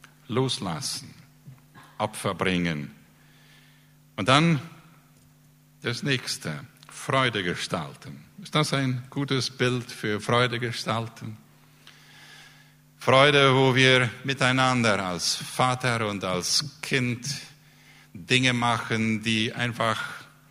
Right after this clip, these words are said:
cool sind, die einfach Freude schaffen, die einfach vielleicht nicht nützlich sind,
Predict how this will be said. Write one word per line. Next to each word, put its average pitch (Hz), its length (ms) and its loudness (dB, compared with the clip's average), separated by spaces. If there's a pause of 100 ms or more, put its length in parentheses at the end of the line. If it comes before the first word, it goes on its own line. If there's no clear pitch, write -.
(640)
cool 131 240 0
sind, 110 300 -4 (680)
die 101 240 -2
einfach 110 480 2
Freude 127 680 0
schaffen, 113 600 -8 (720)
die 123 120 2
einfach 139 540 4 (1200)
vielleicht 120 320 -4
nicht - 340 -4
nützlich 117 640 0
sind, 92 360 0